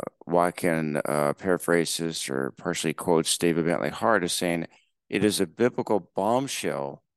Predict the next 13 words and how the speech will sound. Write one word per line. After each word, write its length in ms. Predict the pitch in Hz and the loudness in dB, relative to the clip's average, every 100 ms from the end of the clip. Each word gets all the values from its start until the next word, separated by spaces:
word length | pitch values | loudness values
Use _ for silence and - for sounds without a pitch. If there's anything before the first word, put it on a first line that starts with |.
| _ _ _ | _ _ _
that 160 | 92 - | -8 -6
turns 360 | - 107 101 | -2 0 0
philosophy 580 | - 92 87 95 - 95 | 0 2 4 4 0 -4
upside 380 | 76 - 85 78 | -6 -4 0 0
down." 380 | 82 92 82 - _ _ _ _ _ _ - | 0 -2 -4 -12 _ _ _ _ _ _ -4
For 80 | 95 - | -4 0
in 160 | 120 | 2
its 320 | 120 113 - 101 | 4 4 0 0
wake, 720 | 95 107 92 71 64 - - _ _ _ 95 | 2 4 4 0 -4 -10 -20 _ _ _ -4
every 260 | 101 107 | -2 -2
principle 580 | 107 - 117 - 90 85 | -4 -6 -6 -4 -2 0
of 200 | 80 82 | 0 0
necessity 1000 | 76 - - 127 127 90 71 69 67 - | -4 -2 0 0 0 0 -2 -4 -6 -10